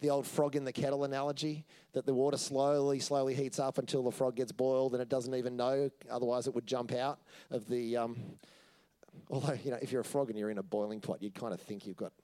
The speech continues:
a bit of an issue, but that's another story. What I wanna do is let's name the symptoms. Let's name some of the symptoms. And if any of you are experiencing any of these, what we wanna do firstly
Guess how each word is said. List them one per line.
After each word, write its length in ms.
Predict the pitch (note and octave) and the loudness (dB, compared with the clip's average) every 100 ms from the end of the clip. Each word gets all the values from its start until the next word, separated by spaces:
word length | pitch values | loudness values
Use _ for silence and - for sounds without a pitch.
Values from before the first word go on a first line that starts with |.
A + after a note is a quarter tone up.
| _ _ - | _ _ -20
a 40 | - | -8
bit 120 | G#2 | -6
of 80 | F3+ | -6
an 80 | |
issue, 280 | G3 - G2+ | -6 -6 -6
but 100 | A#2 | -4
that's 200 | C3 - | -6 -4
another 220 | A#2+ G2+ | -2 -2
story. 360 | G#2 - G#2+ F2+ - - - - - - _ _ _ _ - - | -2 2 2 0 -6 -18 -18 -18 -20 -20 _ _ _ _ -20 0
What 200 | D#3+ F#3+ | 4 6
I 40 | |
wanna 180 | B3 A#3 | 4 4
do 100 | F#3 | 4
is 140 | E3 | 4
let's 180 | F3 F#3 | 2 0
name 240 | F3+ F3 G3 | 0 2 2
the 80 | |
symptoms. 760 | G3 F#3+ F3+ D3+ C3+ F#3 - - - - - - - - - - _ _ - - - _ _ _ _ | 2 2 0 0 0 -2 -4 -6 -10 -8 -8 -8 -8 -10 -14 -20 _ _ -20 -20 -20 _ _ _ _
Let's 200 | - D#3 | -2 0
name 220 | - F3 F#3 | 2 2 2
some 200 | G3+ G#3 | 2 2
of 60 | |
the 80 | G#3+ | 2
symptoms. 260 | G3 D#3+ C#3 | 2 0 0
And 100 | D#3 | 0
if 100 | D#3 | 0
any 160 | E3 F#3+ | 0 2
of 80 | |
you 160 | F#3+ A3 | 2 2
are 80 | G#3 | 2
experiencing 720 | - - F3 F3 F3 D#3 D#3+ | 0 0 2 2 2 -2 -2
any 260 | D3+ D#3+ G3 | 0 2 2
of 120 | D#3 | 2
these, 500 | D3 C3 E3+ F#3 - - | 2 2 0 0 -4 0
what 180 | D3+ | 2
we 80 | D3+ | 4
wanna 220 | F3+ F#3+ | 4 4
do 320 | F#3 D#3 D3 C#3+ | 4 4 4 2
firstly 640 | - D#3 E3+ - F3+ E3 | 2 4 4 2 0 0